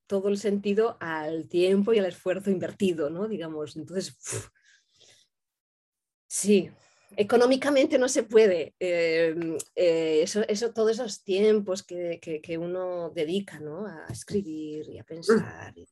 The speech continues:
Speaker 1: a, no, no es, pero para mí esto ya, bueno, pues se paga el todo, ¿no? Eh,
Speaker 2: Mm.
Speaker 1: digamos, esto. Y bueno, pues, eh, me alegra, la verdad, enormemente, ¿no? Que os resulte,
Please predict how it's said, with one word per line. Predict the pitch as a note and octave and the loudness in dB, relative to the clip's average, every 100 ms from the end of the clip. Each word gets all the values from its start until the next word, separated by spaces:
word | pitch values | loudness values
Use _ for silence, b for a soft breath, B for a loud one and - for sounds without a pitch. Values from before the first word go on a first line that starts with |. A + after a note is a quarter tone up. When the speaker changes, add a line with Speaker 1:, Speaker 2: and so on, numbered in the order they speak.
| _ D3+ | _ -18
Speaker 1:
a, | D3 b b b b b | -18 b b b b b
no, | F3+ G#3 G3 | -6 -4 -4
no | G3 F#3+ | -4 -4
es, | F#3+ | -6
pero | - F#3+ F3+ | -4 0 0
para | E3+ E3 | 0 -2
mí | F3 G#3+ G#3 | 2 2 2
esto | - G#3+ | 0 -2
ya, | F3+ E3+ G#3 | -2 -2 -6
bueno, | - E3 E3 - D#3 - _ C#3 | -8 -8 -8 -8 -12 -12 _ -14
pues | D3+ - _ _ _ _ | -14 -16 _ _ _ _
se | - | -14
paga | E3+ E3+ D#3+ D3+ | -6 -4 -4 -6
el | D3 - | -8 -10
todo, | E3+ D#3 C#3 | -6 -4 -4
¿no? | D#3 A#3+ F3 | -6 -10 -10
Eh, | D3+ D3 | -10 -2
Speaker 2:
Mm. | A3 A#3+ A3+ G#3+ F#3+ | 4 6 6 4 2
Speaker 1:
digamos, | E3 D#3 D3+ - _ _ _ _ _ _ _ _ D3+ | -2 -4 -12 -16 _ _ _ _ _ _ _ _ -20
esto. | C#3+ _ _ D3 D3 D3+ _ _ b b b b b b b b _ _ | -20 _ _ -20 -20 -20 _ _ b b b b b b b b _ _
Y | G#3+ G#3+ | 0 0
bueno, | G#3 G#3 D4+ | 2 2 0
pues, | D#4+ - | -6 -6
eh, | G3+ F#3+ | -6 -6
me | F3 E3+ D#3+ | -6 -12 -12
alegra, | D#3 E3 F#3 E3 - | -12 -12 -14 -16 -18
la | D#3 | -18
verdad, | D#3 | -16
enormemente, | F3+ E3+ F#3+ F3 E3 E3+ C#3+ | -14 -12 -8 -6 -8 -10 -14
¿no? | G#3 - | -16 -14
Que | D#3+ | -14
os | D#3 | -10
resulte, | D#3+ - E3+ E3 E3+ G3+ | -10 -8 -8 -4 -4 -6